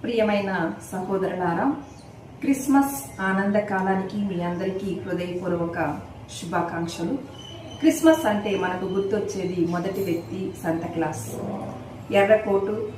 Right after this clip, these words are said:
తెల్లగడ్డం, గిఫ్ట్ బ్యాగ్, ఈ రూపాన్ని అందరూ ప్రేమతో చూస్తారు. కానీ సంత క్లాస్ ఎవరు? ఆయన రూపంలోని ప్రతి భాగం ఎందుకు అలాంటిది? అది మనకు ఏమి నేర్పుతుంది?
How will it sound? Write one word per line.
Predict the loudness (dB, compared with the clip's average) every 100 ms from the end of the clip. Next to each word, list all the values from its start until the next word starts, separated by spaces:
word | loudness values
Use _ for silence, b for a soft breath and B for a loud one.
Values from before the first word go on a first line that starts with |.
| -12 -4
తెల్లగడ్డం, | -2 0 0 -2 -2 -2 -2 -4 -6 -2
గిఫ్ట్ | -2 -2 -2 0
బ్యాగ్, | 0 -2 -8 -6 -2
ఈ | 0
రూపాన్ని | 0 2 2 2 -4 -4 -4
అందరూ | -2 0 0 0
ప్రేమతో | 0 -2 -4 -4 -6 -4
చూస్తారు. | -4 -4 -4 -4 -4 -10 -14 -16 -16 -6 -2
కానీ | 0 -2 -2
సంత | -2 -2 0
క్లాస్ | 0 0 -2
ఎవరు? | -4 -2 -4 -6 -14 -16 -14 -14 -12 -12 -12 0 6
ఆయన | 8 8 4
రూపంలోని | 2 2 2 2 2 -2
ప్రతి | -2 2
భాగం | 4 4 0 0
ఎందుకు | 0 0 0 -2 -2 -6 -10 -12 -12 -12 -2 4
అలాంటిది? | 6 4 2 2 2 -2 -8 -14 -14 -4 2
అది | 4 4
మనకు | 4 2 6 8
ఏమి | 10 8
నేర్పుతుంది? | 4 2 0 0 0